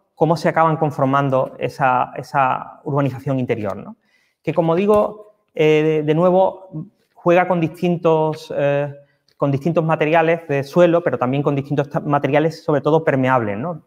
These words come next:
Para la, de tierra, terrizos, también con incluso los, el tipo de adoquín que se utiliza, ¿no? Y buscando siempre que, que, que sea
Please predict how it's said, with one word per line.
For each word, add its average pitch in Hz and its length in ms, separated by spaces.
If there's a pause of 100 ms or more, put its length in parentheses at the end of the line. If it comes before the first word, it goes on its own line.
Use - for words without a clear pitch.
(180)
Para 117 180
la, 110 220 (260)
de 123 140
tierra, 139 640 (200)
terrizos, 143 760 (100)
también 120 340
con 127 180
incluso 127 300
los, 123 140
el 120 140
tipo 131 180
de 123 60
adoquín 135 380
que 135 100
se - 80
utiliza, 123 340
¿no? 139 200
Y - 80
buscando 165 800 (280)
siempre 165 760
que, 135 280
que, 135 180
que 139 140
sea 156 280